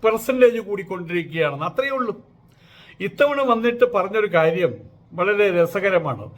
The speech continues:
ക്രിസ്ത്യൻ പുരോഹിതന്മാർ മർദ്ദനം അനുഭവിക്കുന്നു, ഇതാണ് പറയുന്നത്. ഒരു ക്രിസ്ത്യൻ പുരോഹിതനെയും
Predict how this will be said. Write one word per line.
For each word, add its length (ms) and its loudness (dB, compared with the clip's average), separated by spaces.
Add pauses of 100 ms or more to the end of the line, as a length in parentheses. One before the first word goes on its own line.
(260)
ക്രിസ്ത്യൻ 680 -2 (440)
പുരോഹിതന്മാർ 920 2 (480)
മർദ്ദനം 640 2
അനുഭവിക്കുന്നു, 640 -2 (440)
ഇതാണ് 200 2
പറയുന്നത്. 520 -2 (2500)
ഒരു 220 6
ക്രിസ്ത്യൻ 520 -2
പുരോഹിതനെയും 920 2